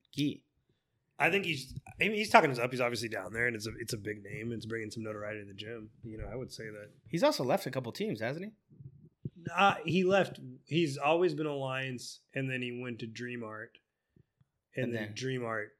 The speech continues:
Speaker 2: broke off from Alliance. Although s-, they're still kinda cool with
Speaker 1: Yeah.
Speaker 2: Alliance. The couple, couple of, uh, couple of finals, they,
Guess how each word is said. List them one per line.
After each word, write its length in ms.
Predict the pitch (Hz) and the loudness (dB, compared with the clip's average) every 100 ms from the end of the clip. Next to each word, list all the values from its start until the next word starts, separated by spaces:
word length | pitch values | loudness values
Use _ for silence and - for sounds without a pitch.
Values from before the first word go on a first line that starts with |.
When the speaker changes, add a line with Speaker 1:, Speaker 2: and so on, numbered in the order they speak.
| - | -6
Speaker 2:
broke 240 | 120 107 | -6 -4
off 200 | 113 110 | -4 -4
from 160 | - 107 | -10 -14
Alliance. 400 | 104 110 107 - | -12 -10 -10 0
Although 300 | 131 147 156 | 4 6 6
s-, 240 | 143 - - - | 4 2 -6 -6
they're 180 | 131 143 | 0 2
still 220 | - 175 | 2 0
kinda 240 | - 139 | 2 0
cool 440 | - 127 127 147 139 - | 0 0 2 0 -2 -2
with 200 | 160 143 | -2 0
Speaker 1:
Yeah. 80 | |
Speaker 2:
Alliance. 380 | 160 165 151 - - _ _ _ _ _ | 0 0 -2 -8 -14 _ _ _ _ _
The 100 | 131 | 2
couple, 440 | 135 139 139 120 - - | 2 4 4 4 0 2
couple 420 | 147 135 120 113 | 2 4 2 2
of, 200 | 107 110 | -2 -6
uh, 380 | 107 104 104 107 - - - - - | -6 -8 -12 -16 -20 -20 -20 -20 -2
couple 280 | 143 135 123 | -2 0 -2
of 100 | - | -2
finals, 500 | 120 117 110 107 104 | -2 -2 -4 -8 -8
they, 360 | 104 104 107 | -8 -10 -12